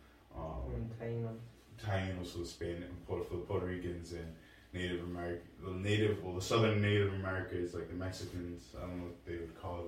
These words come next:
Speaker 1: those Native Americans.
Speaker 2: Yeah, like Native, um, yeah, they have a name for it though, but I
Speaker 1: Yeah,
Speaker 2: don't know the
Speaker 1: like,
Speaker 2: name right now.
Speaker 1: I don't know what the name is, but for their Native Americans that ran around, like, all these, it's like they're just a mix of it, but
Speaker 2: The
Speaker 1: those lines
Speaker 2: Americans.
Speaker 1: still apply for you guys too, and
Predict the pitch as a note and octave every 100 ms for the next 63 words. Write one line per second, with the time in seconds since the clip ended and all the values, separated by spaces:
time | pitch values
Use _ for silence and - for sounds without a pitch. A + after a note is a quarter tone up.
0 | E2+ E2+ E2+ F2 F2 E2+ E2+ F2 F2 E2+
1 | F2 E2+ - - C#3+ C3+ B2 A#2+ B2+ C3
2 | - - C#3+ C#3 C3+ D3 C#3+ D#3+ D3 C3+
3 | C3+ B2+ A#2 A2 A2+ A2+ A2 G#2+ - A2+
4 | G#2+ G2 A#2+ A#2 A#2 A2+ A2+ A2 A2 -
5 | - - G#2 A2 A2+ G#2 G2+ G2 G2 G2
6 | F2+ F2+ F2 - - F#2+ G#2 G2+ F#2 F2
7 | F2 E2+ E2+ E2 F2 E2 E2 F2 E2+ E2
8 | E2+ E2 E2 D#2+ - G2 G2+ G2 G2 F2+
9 | - - - - - - - - - -
10 | F#2 F#2 G#2 G2+ G2+ F#2+ G2+ G2+ - E2
11 | D#2+ F2 F2 - - C3 A2+ C3+ D#3 B2+
12 | A#2+ C#3 A2+ - B2 B2 A2 A#2 A#2 A#2
13 | - - - B2 F#2